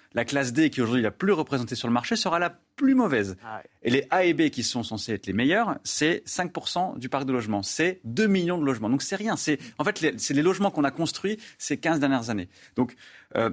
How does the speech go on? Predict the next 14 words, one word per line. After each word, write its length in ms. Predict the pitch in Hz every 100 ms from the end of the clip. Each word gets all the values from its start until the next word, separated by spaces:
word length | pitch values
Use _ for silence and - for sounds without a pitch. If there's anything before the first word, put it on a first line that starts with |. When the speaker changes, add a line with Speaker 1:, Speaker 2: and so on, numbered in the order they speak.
| -
Speaker 1:
il 80 | 143
y 40 |
a 80 | 139
des 100 | 139
vrais 420 | 139 165 220 165
enjeux, 220 | 170 160
effectivement, 400 | 190 131 - 156
sur 160 | 175 147
la 80 | 120
rénovation 420 | 131 127 123 127
énergétique. 460 | 117 117 120 208 131
On 80 |
parle 220 | 120 160 139
de 180 | 151